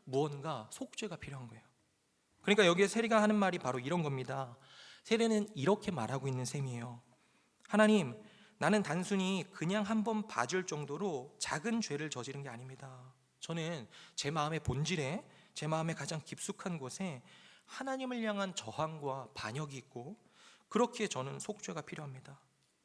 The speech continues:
하나님, 그런데 제 스스로 속죄를 할 수가 없어요. 저에게는 무언가 필요합니다."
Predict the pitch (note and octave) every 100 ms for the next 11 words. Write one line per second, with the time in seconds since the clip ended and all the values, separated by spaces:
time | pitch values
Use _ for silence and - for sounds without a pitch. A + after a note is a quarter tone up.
0 | _ - F3 E3+ D#3 D3 D3 E3+ C#3 -
1 | D#3+ - F3+ F3+ E3+ C4+ - - - -
2 | - - - - A#3 G#3 E3+ G3 - G3
3 | - - C#3 C3 B2+ - _ _ _ -
4 | C3+ D3 D#3 C#3+ A#2+ C#3+ C#3+ C#3 - -
5 | G#3+ E3 C#3 C#3+ C3+ B2